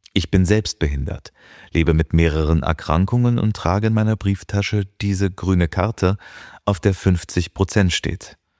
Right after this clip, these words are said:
Ein Ausweis, der ein Recht verbrieft, das mir die Gesellschaft im Alltag aber viel zu oft durch Unwissenheit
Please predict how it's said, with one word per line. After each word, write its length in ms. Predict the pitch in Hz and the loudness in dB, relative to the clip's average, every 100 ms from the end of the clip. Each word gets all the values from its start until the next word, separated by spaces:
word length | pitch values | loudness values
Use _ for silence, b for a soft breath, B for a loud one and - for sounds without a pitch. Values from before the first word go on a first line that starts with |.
| _ _ _ _ _ - | _ _ _ _ _ 0
Ein 360 | 82 76 73 76 | 2 2 2 2
Ausweis, 640 | 85 90 - 110 110 117 | 2 0 0 0 0 0
der 120 | - - | -2 0
ein 80 | 82 | 0
Recht 260 | 95 - | -2 -2
verbrieft, 640 | - 73 76 104 - - - b b b b | -2 0 0 0 -4 -14 -20 b b b b
das 180 | 95 - | -4 2
mir 140 | 98 | 2
die 80 | 95 | 2
Gesellschaft 640 | 92 87 101 - 120 - | 2 2 0 0 -4 -4
im 140 | 101 - | -4 0
Alltag 540 | 85 98 113 117 - | 0 0 -2 -4 -4
aber 240 | 95 92 87 | -2 -2 0
viel 200 | 104 107 | -2 -2
zu 200 | - - | -2 0
oft 260 | 90 - | -2 0
durch 220 | 80 - | -2 0
Unwissenheit 880 | 85 85 92 92 98 90 98 - - | 0 2 2 0 0 2 0 -4 -14